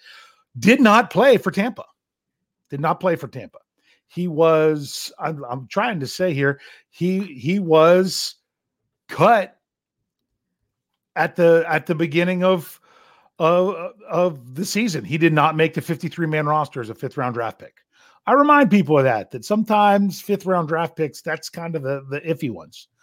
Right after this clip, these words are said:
But he ended up in San Francisco on their practice squad and then played a couple games. So he played two games for San Francisco in twenty seventeen, a game for Indy in twenty eighteen, um, a game for Jacksonville in twenty nineteen.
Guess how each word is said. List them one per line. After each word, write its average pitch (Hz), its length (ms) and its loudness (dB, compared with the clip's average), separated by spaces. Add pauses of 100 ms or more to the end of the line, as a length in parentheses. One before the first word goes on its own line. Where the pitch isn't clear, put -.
(460)
But 160 120 6
he 175 200 8
ended 165 200 4
up 147 160 4
in 131 120 -2
San 143 180 -2
Francisco 185 720 0
on 131 120 -2
their 135 360 2 (320)
practice 185 420 0
squad 175 600 4
and 120 180 -8
then 113 160 -8
played 175 240 -2
a 160 60 -6
couple 165 280 -6
games. 156 640 -2 (320)
So 170 140 0
he 170 80 6
played 165 380 2 (220)
two 247 220 4
games 220 300 2
for 185 100 0
San 190 220 0
Francisco 170 560 -2
in 143 100 -4
twenty 160 260 -6
seventeen, 113 680 -10 (260)
a 156 80 -6
game 190 320 2
for 202 200 -8
Indy 175 380 -2
in 143 120 -4
twenty 156 340 -4
eighteen, 139 640 -8 (600)
um, 156 520 2 (640)
a 190 80 0
game 185 360 2
for 208 140 -2
Jacksonville 170 600 0
in 139 60 -6
twenty 156 280 -6
nineteen. 139 580 -8